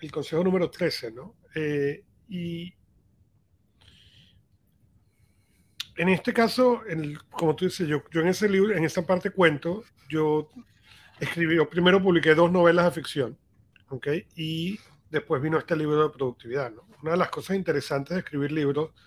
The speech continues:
es que tú no escribes el libro que quieres escribir, tú escribes el libro que te llega, ¿no?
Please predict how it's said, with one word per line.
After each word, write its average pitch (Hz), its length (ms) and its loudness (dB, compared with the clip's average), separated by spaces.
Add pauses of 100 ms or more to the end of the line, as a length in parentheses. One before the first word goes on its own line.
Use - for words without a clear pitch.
(480)
es 143 80 -12
que 175 100 -6
tú 165 100 -6
no 175 60 0
escribes 185 320 2
el 170 80 2
libro 160 240 4
que 160 100 2
quieres 151 200 2
escribir, 143 360 0
tú 147 100 -4
escribes 156 320 0
el 147 60 -2
libro 139 240 -2
que 156 100 -4
te 143 100 -6
llega, 120 240 -2
¿no? - 160 -20